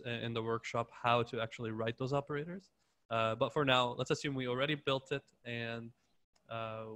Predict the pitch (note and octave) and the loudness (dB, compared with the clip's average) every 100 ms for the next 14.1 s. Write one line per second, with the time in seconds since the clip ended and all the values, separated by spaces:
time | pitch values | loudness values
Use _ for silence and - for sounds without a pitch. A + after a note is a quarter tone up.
0 | A2+ B2 B2+ B2 A2+ A2+ - E3 D#3+ C#3+ | -10 -8 -6 -4 -4 -6 0 4 4 0
1 | B2 A#2 A#2 A2 - A#2 B2+ D#3+ - D3+ | -2 0 0 -4 -2 0 2 0 0 -2
2 | D3 - D#3 E3+ F#3+ - G#2+ A2 A2 A2+ | -2 -4 -2 0 -2 -6 -8 -8 -10 -16
3 | _ _ _ _ _ A#2 A2 A2 - C#3 | _ _ _ _ _ -4 -4 -4 -4 -4
4 | C3+ B2+ C3 A#2+ A#2 A#2+ A#2 B2 A#2+ A#2 | 2 2 4 2 2 0 0 2 4 4
5 | A#2+ - - - - A2+ A2+ - A2 - | 0 0 -14 -10 0 0 0 -8 -12 -8
6 | A#2 G#2+ - - _ _ _ _ A#2 - | -6 -6 -12 -16 _ _ _ _ -14 -2
7 | A#2 - A#2+ A#2 C3+ - D#3+ F#3 B3+ - | -2 0 0 2 2 0 -6 -6 -10 -8
8 | - A2 A2+ - A2+ G#2+ G#2+ _ _ _ | -8 -6 -8 -6 -6 -6 -10 _ _ _
9 | _ A2 A2 A2 - - A#2+ C3+ - B2 | _ -6 -6 -6 -12 -10 -6 -4 -2 -4
10 | A#2+ A#2+ A#2 A2+ C#3+ C3 C#3+ - D#3 D3 | -2 -4 -6 -4 -6 -6 -10 -6 -6 -6
11 | - - A#2+ A2 G#2+ - A#2+ A#2+ A#2+ - | -12 -18 -14 -12 -12 -6 -2 -2 -2 0
12 | A2 - A#2 A#2 A2 A2 G#2+ - - - | 0 0 -6 -6 -8 -10 -12 -18 -18 -16
13 | - _ _ _ _ _ - B2 A#2+ A#2 | -18 _ _ _ _ _ -2 4 4 4
14 | A2+ | 0